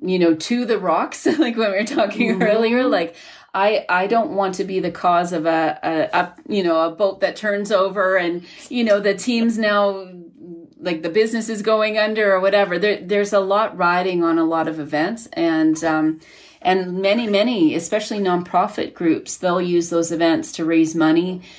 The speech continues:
Speaker 1: And there's a lot riding on the events that they plan. So I take it very seriously, as much as, um, I love to have fun and I love to, you know, make, make sure things are creative and light.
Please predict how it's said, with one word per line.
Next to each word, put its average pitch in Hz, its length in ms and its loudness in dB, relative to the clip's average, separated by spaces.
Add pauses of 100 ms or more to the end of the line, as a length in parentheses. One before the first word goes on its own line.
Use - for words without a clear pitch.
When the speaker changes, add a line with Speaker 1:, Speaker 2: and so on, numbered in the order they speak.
(220)
Speaker 1:
And 180 200 2
there's 180 180 -2
a 190 60 2
lot 170 260 -2
riding 165 540 0
on 165 320 0
the 160 100 4
events 151 320 -2
that 143 140 -10
they 156 100 0
plan. 156 460 -2
So 160 420 -4 (340)
I 180 120 0
take 202 240 0
it 208 100 -2
very 202 240 2
seriously, 190 600 0
as 185 120 0
much 196 220 0
as, 180 280 0
um, 160 420 0 (160)
I 185 120 0
love 180 220 0
to 202 100 0
have 160 180 0
fun 185 240 2
and 190 140 0
I 165 80 2
love 165 280 0
to, 170 280 0
you 165 180 0
know, 160 140 2
make, 165 360 -2
make 165 320 0
sure 180 180 -4
things 180 260 -6
are 151 80 0
creative 170 500 -2
and 156 180 2
light. 165 420 -2